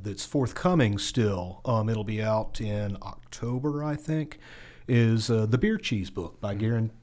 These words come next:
Speaker 1: Pernia. Uh, she will be at the book fair. She's from, uh, a food writer from Northern Kentucky. I think she's in Covington.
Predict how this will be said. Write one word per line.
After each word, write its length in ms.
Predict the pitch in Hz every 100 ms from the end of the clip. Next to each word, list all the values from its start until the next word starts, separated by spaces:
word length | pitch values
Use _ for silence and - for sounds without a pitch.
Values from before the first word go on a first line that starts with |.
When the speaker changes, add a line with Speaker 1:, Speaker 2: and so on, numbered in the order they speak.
| -
Speaker 1:
Pernia. 360 | - 165 107 67 - -
Uh, 220 | 107 104
she 200 | 95 113
will 120 | 107
be 160 | 104 117
at 80 | 127
the 60 | 147
book 240 | 147 139
fair. 340 | - 117 120
She's 320 | 143 - 123 -
from, 420 | 131 120 113 113
uh, 320 | 113 110 101 - - - -
a 60 | 127
food 340 | - 170 170
writer 680 | 143 139 139 135 135 131 127
from 640 | - 120 120 113 117 131 117
Northern 420 | 151 131 131 117
Kentucky. 440 | 113 - 110 104 110
I 40 |
think 160 | 110 110
she's 140 | 117
in 120 | 110
Covington. 580 | 110 110 98 95 95 92